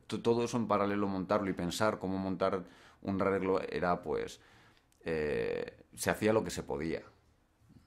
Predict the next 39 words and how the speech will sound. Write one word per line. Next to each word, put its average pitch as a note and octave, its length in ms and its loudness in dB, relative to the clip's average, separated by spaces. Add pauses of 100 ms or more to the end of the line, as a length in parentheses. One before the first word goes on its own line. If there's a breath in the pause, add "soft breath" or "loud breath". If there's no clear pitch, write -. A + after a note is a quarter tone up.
(320)
¿no? F2 340 -8
No, D2+ 500 -4
no D#2 300 -2
había D#2 200 0
una E2+ 140 0
garantía E2 380 0
de F2 80 0
éxito G2 300 -4
en G2 80 -2
ningún D2 260 -4
campo. C#2+ 320 -4
Yo D2 100 -6
creo E2 160 -4
que E2+ 220 0
no E2+ 420 -2
salió E2+ 280 -4
nada D#2+ 180 -2
mal G2 240 2
en F#2 120 -2
general, G2 420 -2 (340 loud breath)
aunque F#2 260 -2
a - 20 2
nivel F2+ 260 2
técnico G#2+ 360 0
es F#2+ 80 -4
cierto G#2+ 320 0
que F#2+ 80 -2
no F#2 100 0
hemos F#2 160 0
logrado F#2 560 4
los D#2 320 0
mejores E2 420 -2
resultados E2 540 -2
del D#2+ 320 0
mundo G2 300 -2
en A2 80 -2
cuanto E2+ 320 0
a D#2 80 -2
comunidad. D2+ 520 -4